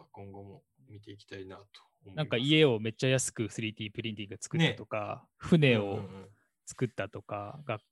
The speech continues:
Speaker 2: 大学、ヨーロッパの大学だったかな。船を
Speaker 1: うんうんうん。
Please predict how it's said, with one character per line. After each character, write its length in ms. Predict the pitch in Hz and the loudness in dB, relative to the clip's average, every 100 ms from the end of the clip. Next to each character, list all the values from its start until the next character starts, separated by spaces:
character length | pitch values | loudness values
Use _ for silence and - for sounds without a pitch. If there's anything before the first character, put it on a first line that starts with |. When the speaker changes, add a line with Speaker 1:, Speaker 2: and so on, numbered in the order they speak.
| 131 | -10
Speaker 2:
大 220 | 123 123 | -4 -2
学、 460 | 117 - 120 117 117 | -4 -6 -8 -8 -10
ヨ 140 | 131 131 | -6 -4
ー 40 | |
ロ 60 | 151 | -4
ッ 40 | |
パ 100 | 107 | -6
の 60 | 107 | -8
大 120 | - | -10
学 180 | - - | -10 -10
だ 60 | |
っ 40 | - | -12
た 80 | - | -14
か 100 | - | -14
な。 220 | - - _ | -14 -16 _
船 320 | - 120 107 | -2 0 0
を 40 | |
Speaker 1:
う 20 | |
ん 40 | 101 | -2
う 20 | |
ん 40 | |
う 20 | 113 | -4
ん。 640 | 113 101 104 101 95 92 | -8 -10 -10 -10 -12 -18